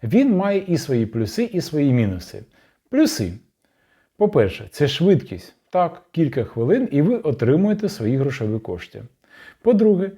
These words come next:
це можливість законно зберігати тривалий час всю або частину коштів поза межами банківської системи України і при цьому в іноземній валюті. Тобто ви убезпечуєте себе і від ризиків знецінення української валюти,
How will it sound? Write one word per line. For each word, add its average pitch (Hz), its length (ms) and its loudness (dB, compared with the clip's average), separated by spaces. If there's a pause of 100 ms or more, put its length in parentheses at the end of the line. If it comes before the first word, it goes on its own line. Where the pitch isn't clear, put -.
(160)
це 165 140 -2
можливість 156 500 2
законно 160 540 2
зберігати 135 640 0
тривалий 120 480 0
час 240 400 -6
всю 226 340 2
або 135 300 0
частину 123 480 -4
коштів 208 420 -2
поза 196 500 4
межами 135 460 0
банківської 113 640 -4
системи 104 420 -6
України 196 520 -2 (340)
і 147 100 0
при 131 400 -2
цьому 170 260 2
в 165 140 -2
іноземній 127 640 2
валюті. 170 500 0 (360)
Тобто 139 340 2
ви 196 160 4
убезпечуєте 190 960 2
себе 104 360 -6 (100)
і 185 200 4
від 220 180 4
ризиків 175 520 2
знецінення 147 600 0
української 117 640 -2
валюти, 107 400 -4